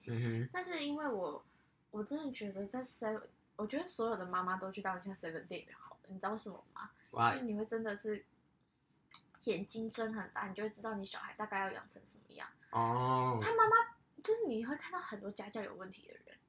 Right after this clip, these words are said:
Speaker 2: 你知道他跟我说什么吗？他跟我讲说，他跟我讲说，他跟我讲说，“来，跟姐姐，跟姐姐说，姐姐请。”就是他，他叫他儿子，他儿子拿了一个养乐多到结账台。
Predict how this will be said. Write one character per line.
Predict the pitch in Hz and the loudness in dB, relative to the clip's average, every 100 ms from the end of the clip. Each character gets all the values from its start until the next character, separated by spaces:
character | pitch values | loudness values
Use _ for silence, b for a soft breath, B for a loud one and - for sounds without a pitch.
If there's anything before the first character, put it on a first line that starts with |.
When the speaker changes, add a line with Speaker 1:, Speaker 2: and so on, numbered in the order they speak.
| - | -12
Speaker 2:
你 | 202 | -6
知 | |
道 | 233 | -4
他 | 240 | -4
跟 | 226 | -4
我 | |
说 | 196 202 | -6 -8
什 | 208 | -10
么 | - - | -12 -14
吗？ | - - B B B | -12 -14 B B B
他 | 277 | -4
跟 | 294 | -2
我 | 285 | -4
讲 | 208 | -6
说， | - 214 214 - _ _ _ _ _ _ _ _ _ - | -4 0 -2 -4 _ _ _ _ _ _ _ _ _ -10
他 | 277 | -6
跟 | 285 | -2
我 | 277 | -4
讲 | 214 196 | -4 -4
说， | 214 226 - b b b | -4 -4 -8 b b b
他 | - | -8
跟 | 311 | -4
我 | 311 | -4
讲 | 214 | -6
说 | 226 233 240 b b - | -6 -6 -6 b b -2
，“来， | 240 233 247 254 - _ _ _ _ _ _ | 2 4 2 0 -6 _ _ _ _ _ _
跟 | 302 330 | 0 0
姐 | 311 226 | 2 0
姐， | 196 196 - - | 0 -4 -6 0
跟 | 330 359 | 4 4
姐 | 349 247 | 4 0
姐 | 220 220 | 2 0
说， | 277 277 | 0 0
姐 | 277 214 | -2 -6
姐 | 214 | -6
请。” | 214 - 220 - | -4 -6 -6 -8
就 | - 392 | -4 0
是 | |
他， | 392 370 | 8 8
他 | 370 381 | 6 6
叫 | 415 | 8
他 | 370 | 10
儿 | - 226 | 8 6
子， | 226 - | 0 0
他 | 339 220 | 6 8
儿 | 220 | 8
子 | 208 | 6
拿 | 202 190 | 6 6
了 | |
一 | 208 | 4
个 | |
养 | 196 170 | 0 0
乐 | 190 196 | -2 -2
多 | 185 | -2
到 | 185 185 | 2 2
结 | 185 151 156 | 2 -4 -4
账 | 175 196 - | 0 -2 -2
台。 | - | -10